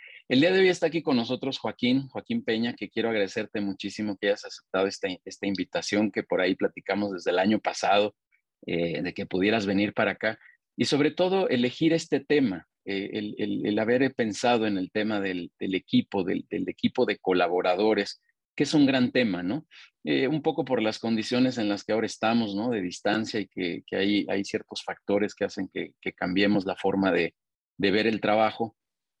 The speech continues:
Por otro lado, también el tema de, eh, de, de, de la gente en general. Siempre he dicho que estos temas de la gente, y lo digo en plural, pues somos complicados, Joaquín, tú no me dejarás mentir,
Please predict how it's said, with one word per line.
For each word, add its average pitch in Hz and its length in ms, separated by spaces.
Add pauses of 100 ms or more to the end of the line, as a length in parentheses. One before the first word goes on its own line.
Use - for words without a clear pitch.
(300)
Por 123 140
otro 127 180
lado, 131 280
también 117 340
el 113 140
tema 110 300
de, 90 400 (460)
eh, 101 320
de, 117 160
de, 127 160
de 131 220
la 135 120
gente 165 380
en 101 80
general. 92 560
Siempre 123 400
he - 20
dicho 110 300
que - 100
estos - 300
temas 104 320
de 92 100
la 90 120
gente, 101 300
y - 20
lo 87 120
digo 98 180
en 95 120
plural, 95 420 (280)
pues - 120
somos 127 280
complicados, 92 760
Joaquín, 95 360
tú 95 100
no 98 180
me 98 120
dejarás 92 320
mentir, 92 480